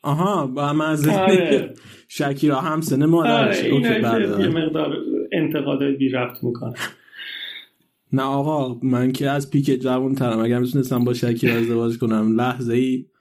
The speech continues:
Speaker 1: فرصت رو از دست نمی‌دم.
Speaker 2: دقیقاً.
Speaker 1: الان هم اتفاقاً یه عکسی گذاشتن توی توییتر از خودشون که واقعاً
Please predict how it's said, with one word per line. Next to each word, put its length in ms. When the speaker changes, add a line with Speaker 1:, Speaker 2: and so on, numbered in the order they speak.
Speaker 1:
فرصت 640
رو 320
از 220
دست 200
نمی‌دم. 340
Speaker 2:
دقیقاً. 400
Speaker 1:
الان 360
هم 180
اتفاقاً 580
یه 160
عکسی 380
گذاشتن 580
توی 180
توییتر 400
از 160
خودشون 400
که 180
واقعاً 540